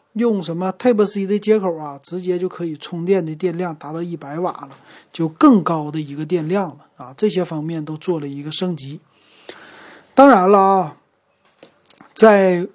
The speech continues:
无线的 WiFi 方面呢，也支持了更新的一个技术，这个很像是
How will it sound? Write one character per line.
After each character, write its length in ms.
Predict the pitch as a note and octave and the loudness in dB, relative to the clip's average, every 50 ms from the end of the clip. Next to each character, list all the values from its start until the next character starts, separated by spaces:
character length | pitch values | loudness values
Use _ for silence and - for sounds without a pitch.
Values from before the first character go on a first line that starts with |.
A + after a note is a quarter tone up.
| _ - | _ -10
无 260 | E3 D#3+ F3+ G#3 A3+ | -6 -2 0 2 2
线 340 | - - - E4 D4+ A#3 F#3+ | 4 6 6 8 8 6 4
的 100 | E3+ E3 | 2 2
WiFi 680 | E3+ A3 A3 A3 A3+ A3 - D#4+ D4 A3 F#3 E3+ E3+ - - | 4 6 6 6 6 6 6 6 6 6 6 4 0 -6 -14
方 260 | - - F3 E3 E3 | -12 -8 -8 -6 -6
面 240 | F3 F3+ F3 E3 D#3 | -6 -6 -6 -6 -8
呢， 140 | D3 D3 C#3+ | -10 -12 -14
也 280 | E3 D#3+ D#3 D#3+ - - C3 B2 | -14 -14 -14 -14 -16 -16 -14 -10
支 240 | - - A3+ B3 A#3 | -6 -4 -4 -2 -2
持 220 | - - D#3 D3+ | -4 -4 -6 -6
了 180 | D3+ D#3 D#3 D#3 | -6 -6 -8 -8
更 320 | D#3 - - C4 A3+ F#3+ | -6 -2 0 0 2 0
新 340 | D3+ - - - F#3 E3 D#3 | 0 -2 -4 -4 -4 -4 -4
的 80 | D#3 E3+ | -4 -4
一 200 | E3 C#3+ C#3 C#3+ | -4 -6 -6 -6
个 100 | E3 E3 | -6 -4
技 180 | E3 A3 G#3 | -4 -4 -4
术， 160 | E3 - - - _ _ _ _ _ _ _ _ _ | -4 -6 -12 -20 _ _ _ _ _ _ _ _ _
这 160 | - C4 A#3+ | 4 6 6
个 80 | G#3 F#3+ | 6 6
很 320 | - - - D#3+ D3+ D3 | 4 0 -4 -6 -6 -6
像 320 | C#3+ - A#3+ B3+ A#3 F#3+ D#3+ | 0 2 4 4 4 2 0
是 220 | D3+ D#3 C#3 - | -8 -10 -12 -14